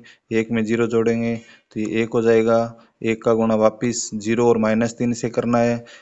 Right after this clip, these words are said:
एक का गुणा ज़ीरो से करेंगे तो जो ज़ीरो है वो इस एरो के नेक्स्ट लिखना शुरू करेंगे,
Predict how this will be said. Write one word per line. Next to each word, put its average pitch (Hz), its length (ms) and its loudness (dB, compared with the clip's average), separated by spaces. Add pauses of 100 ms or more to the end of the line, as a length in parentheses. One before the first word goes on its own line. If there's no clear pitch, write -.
(140)
एक 113 220 -2
का 123 80 2
गुणा 117 220 -2
ज़ीरो 117 280 0
से 120 160 -6
करेंगे 120 480 0 (360)
तो 113 100 -4
जो 107 160 -2
ज़ीरो 113 320 2
है 113 100 4
वो 113 140 0
इस 113 160 -4
एरो 113 180 2
के 117 120 -8
नेक्स्ट 117 340 -4
लिखना 117 240 -4
शुरू 117 240 -6
करेंगे, 120 520 -2